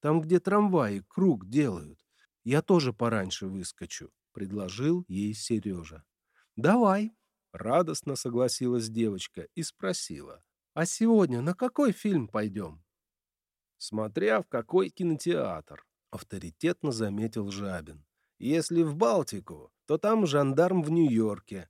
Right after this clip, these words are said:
французский, комедия. Если в «Метеор», там «Золото Маккены», американский, про индейцев.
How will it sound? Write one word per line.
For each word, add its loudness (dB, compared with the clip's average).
французский, -2
комедия. 0
Если 0
в 0
«Метеор», 4
там 2
«Золото 2
Маккены», -2
американский, 0
про -2
индейцев. 2